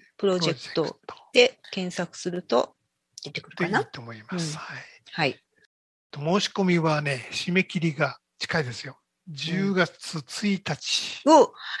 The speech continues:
Speaker 1: えー、
Speaker 2: の
Speaker 1: ちょっと待って、ちょっと待って、ちょっと待って、ちょっと待って、ちょっと待ってよ。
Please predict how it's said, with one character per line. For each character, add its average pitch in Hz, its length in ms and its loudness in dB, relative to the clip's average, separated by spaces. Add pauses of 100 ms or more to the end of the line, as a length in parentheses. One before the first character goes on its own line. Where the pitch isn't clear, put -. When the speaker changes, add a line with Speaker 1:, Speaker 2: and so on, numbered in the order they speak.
(220)
Speaker 1:
え - 60 8
ー、 311 680 10
Speaker 2:
の 302 40 6 (360)
Speaker 1:
ち 330 80 4
ょ - 20 4
っ - 20 -4 (100)
と 180 100 2
待 151 200 6
っ - 20 -18
て、 156 140 -2
ち 214 100 4
ょ 196 40 2
っ - 20 0
と 139 220 -6
待 131 120 -14
っ - 40 -20
て、 147 100 -10
ち - 120 0
ょ - 20 2
っ - 40 0
と 143 160 -10
待 147 140 -10
っ - 20 -20
て、 143 120 -12
ち - 80 -2
ょ - 20 2
っ - 60 -20
と 117 160 -10
待 95 80 -14
っ - 20 -20
て、 123 120 -8
ち 131 100 0
ょ - 20 0
っ - 60 -10
と - 120 -10
待 - 160 -14
っ - 40 -20
て 143 100 2
よ。 240 120 8